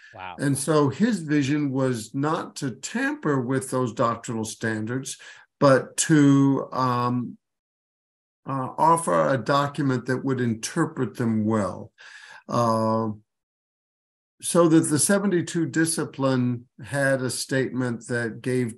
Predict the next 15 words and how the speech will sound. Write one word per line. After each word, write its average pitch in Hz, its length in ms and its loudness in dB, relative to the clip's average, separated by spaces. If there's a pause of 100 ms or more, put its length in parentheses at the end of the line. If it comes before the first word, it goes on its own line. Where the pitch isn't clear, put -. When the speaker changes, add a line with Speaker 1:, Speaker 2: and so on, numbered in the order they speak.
Speaker 2:
too 214 200 0
much 156 360 -2
room, 170 680 2
our 117 200 -4
theological 117 640 -2
task 135 500 0
it 131 100 -2
was, 127 440 0 (420)
Speaker 1:
Yeah. 107 60 -8
Speaker 2:
gave 139 200 6
too 196 160 2
much 160 300 4
room 170 420 6
for, 127 800 0
uh, 107 600 -6